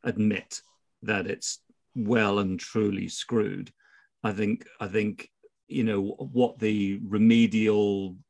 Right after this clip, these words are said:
process looks like to get things back on track. I,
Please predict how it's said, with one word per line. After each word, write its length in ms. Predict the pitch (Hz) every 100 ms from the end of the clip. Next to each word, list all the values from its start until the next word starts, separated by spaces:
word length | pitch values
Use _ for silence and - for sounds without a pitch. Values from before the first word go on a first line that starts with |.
| _ _ -
process 720 | - 110 101 - 107 104 -
looks 400 | 107 110 - -
like 280 | 101 101 - -
to 120 | - - -
get 280 | 117 -
things 280 | - 104 101
back 300 | 95 107 85
on 160 | 90 87
track. 420 | - 117 87 -
I, 240 | 107 101